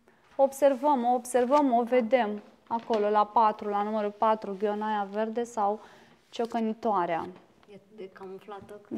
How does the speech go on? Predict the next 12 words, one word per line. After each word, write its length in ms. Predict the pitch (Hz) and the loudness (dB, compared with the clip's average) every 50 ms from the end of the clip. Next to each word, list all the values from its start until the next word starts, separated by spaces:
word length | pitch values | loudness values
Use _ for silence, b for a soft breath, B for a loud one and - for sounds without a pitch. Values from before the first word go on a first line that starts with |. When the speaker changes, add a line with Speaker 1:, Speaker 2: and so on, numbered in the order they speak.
| 214 208 | -6 0
Speaker 2:
Da. 420 | 226 226 233 254 262 277 277 269 254 | 2 4 4 6 6 4 4 4 4
Speaker 1:
este 220 | 262 254 - - 233 | 2 0 -2 -4 0
camuflată, 640 | - 254 240 240 233 226 - 262 262 277 277 - | 2 2 2 2 0 0 4 4 6 6 6 4
este 300 | 285 262 - - 247 247 | 0 0 2 2 2 2
sanitarul 600 | 240 240 - 233 233 233 226 - 247 262 269 269 | 2 2 0 -2 -2 -2 0 2 2 4 4 2
pădurii, 600 | 247 - 240 220 214 196 220 247 277 285 302 277 240 | 0 0 0 0 0 0 0 0 0 0 0 0 -2
curăță 520 | - - 254 262 262 262 262 - 233 226 | -2 0 2 2 2 2 2 0 -2 0
copacul 640 | 220 - 226 220 226 226 233 254 262 262 277 262 240 | 0 0 0 2 4 4 4 4 4 2 0 0 0
de, 500 | 208 220 208 208 202 196 196 190 185 185 202 B B B B B B B B - | 0 -2 -2 0 0 0 0 -2 -2 -4 -8 B B B B B B B B -12
uh, 100 | - 196 190 185 180 180 170 175 180 185 | -8 -8 -8 -8 -8 -10 -12 -12 -12 -8
larve, 480 | 190 196 202 214 220 226 226 214 214 208 | -4 -2 2 2 2 2 0 0 -2 -4
insecte. 1000 | 202 185 180 185 180 - - 220 220 220 220 - - - 214 208 202 196 214 | -4 -4 -4 -6 -8 -6 -6 -4 -4 -4 -6 -10 -12 -6 -4 -4 -2 -4 -6